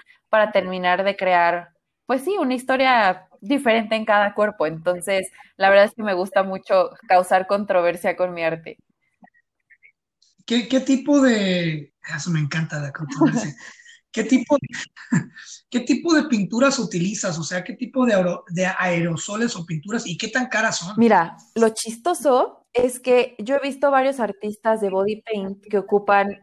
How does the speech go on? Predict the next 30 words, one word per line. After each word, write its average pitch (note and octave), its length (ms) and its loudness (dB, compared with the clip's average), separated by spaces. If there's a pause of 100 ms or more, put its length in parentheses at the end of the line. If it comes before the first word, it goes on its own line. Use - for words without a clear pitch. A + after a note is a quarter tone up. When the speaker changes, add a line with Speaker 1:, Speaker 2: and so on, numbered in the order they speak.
Speaker 1:
pinturas A3 520 2
especiales F#3 600 -2
para F3 320 2
la E3 260 -4
piel, G#3 400 2
o F#3+ 80 -4
sea, F#3 280 0
para F#3 240 2
que F#3 80 -8
no F#3+ 160 -4
se F3 460 -2
rompan G#3+ 720 2
o F3+ 120 -4
para E3 220 0
que E3+ 100 -4
tal F3+ 200 -2
vez F#3 180 -4
combinen F3 540 -8
mejor A#3+ 540 2
o G3+ 60 6
aerosoles A3+ 800 2
y E3+ 60 -10
todo. E3+ 320 0 (500)
Yo C4+ 240 4
me D#4+ 120 0
aventé G3+ 800 0 (400)
a G3 160 4
ocupar G3 840 0
pintura A3+ 600 -2
acrílica G3+ 960 -4